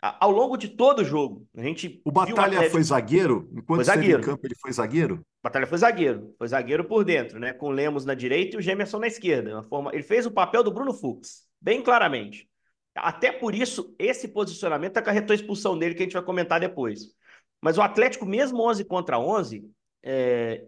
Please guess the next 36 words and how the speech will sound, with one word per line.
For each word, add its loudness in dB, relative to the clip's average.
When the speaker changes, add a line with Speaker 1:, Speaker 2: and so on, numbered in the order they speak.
Speaker 1:
eu 0
nem -4
concordo 2
com -4
o 0
Milito, -4
que -2
o -2
Galo, 2
ele -6
chegou -4
a 0
falar 0
na -2
coletiva, -6
que -10
o -8
Galo 0
tava 2
superior, 2
o -2
jogo -2
tava 0
bom -2
pro -4
Galo. 2
Eu 2
acho -2
que -14
o -10
jogo -4
tava -4
igual, 2
onze -4
contra -2
onze. -2